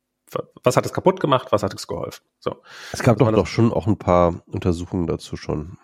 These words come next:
Speaker 1: Ja,
Speaker 2: Ja.
Speaker 1: aber halt auch mit ein bisschen, ein bisschen Zeit drüber und ein bisschen Abstand halt. Ähm, ähm, dass sich das vielleicht auch ein bisschen, dass sich da auch ein, äh,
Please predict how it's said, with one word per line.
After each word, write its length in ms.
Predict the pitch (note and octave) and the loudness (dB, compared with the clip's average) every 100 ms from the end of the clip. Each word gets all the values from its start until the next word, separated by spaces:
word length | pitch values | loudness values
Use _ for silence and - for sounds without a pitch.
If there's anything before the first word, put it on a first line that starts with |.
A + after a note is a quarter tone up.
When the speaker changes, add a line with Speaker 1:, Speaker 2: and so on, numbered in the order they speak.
| - | -2
Speaker 1:
Ja, 400 | A#2+ F#2+ G2+ G2+ | 2 6 6 6
Speaker 2:
Ja. 80 | |
Speaker 1:
aber 400 | A#2 B2 A#2+ G#2+ - | 6 8 6 4 0
halt 320 | A#2+ A#2+ - | 2 2 2
auch 140 | B2+ | 2
mit 140 | C#3 C3+ | 0 0
ein 60 | |
bisschen, 480 | B2 - B2 A2 G#2+ | -2 2 2 2 -4
ein 60 | - | -2
bisschen 260 | C#3+ - A2 | 2 2 2
Zeit 360 | - G#2 G#2+ | 4 2 2
drüber 240 | G#2+ G2+ F2+ | 0 2 2
und 160 | G#2 | 2
ein 60 | A2 | -2
bisschen 200 | A2 F#2+ | -2 -4
Abstand 440 | - - F2 E2+ | -4 -4 -4 -4
halt. 260 | - - - | -10 -12 -12
Ähm, 600 | G#2 G2 G2 G2 G2+ - _ - - - - - - - _ _ _ - | -6 -2 0 0 -2 -6 _ -20 -20 -20 -20 -20 -20 -20 _ _ _ 0
ähm, 240 | B2 G#2 | 4 4
dass 120 | G#2 G#2+ | 2 0
sich 80 | |
das 120 | - - | 0 2
vielleicht 240 | A2 G#2 | 2 2
auch 120 | G#2+ | 0
ein 80 | G#2+ | -2
bisschen, 280 | A2 - G2+ | -2 0 0
dass 120 | G2 | 0
sich 100 | - | 0
da 100 | - | 2
auch 140 | - - | 2 0
ein, 260 | G#2 G2+ | -6 -8
äh, 340 | - G#2+ F#2+ | -8 -6 -6